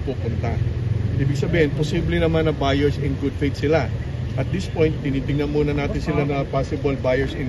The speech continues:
good faith sila. Titingnan natin dokumento kung saan naman sila bumili nung, nung, ah, mga sasakyan nila at yung mga dealers na yan, kung tama ba pinagbayaran. Otherwise,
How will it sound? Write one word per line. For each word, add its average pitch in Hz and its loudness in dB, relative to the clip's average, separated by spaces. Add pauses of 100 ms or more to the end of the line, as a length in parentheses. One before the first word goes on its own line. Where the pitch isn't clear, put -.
good 135 -2
faith 131 -2
sila. 139 -2 (560)
Titingnan 170 0
natin 160 2
dokumento 160 2
kung 160 -2
saan 185 -2
naman 170 0
sila 147 0
bumili 135 0
nung, 127 -2 (720)
nung, 135 -2
ah, 131 0
mga 123 -2
sasakyan 135 -2
nila 127 2 (560)
at - -6
yung 139 2
mga 135 0 (1000)
dealers 143 6
na 151 6
yan, 123 0
kung 156 2
tama 165 4
ba 135 2
pinagbayaran. 131 2
Otherwise, 147 0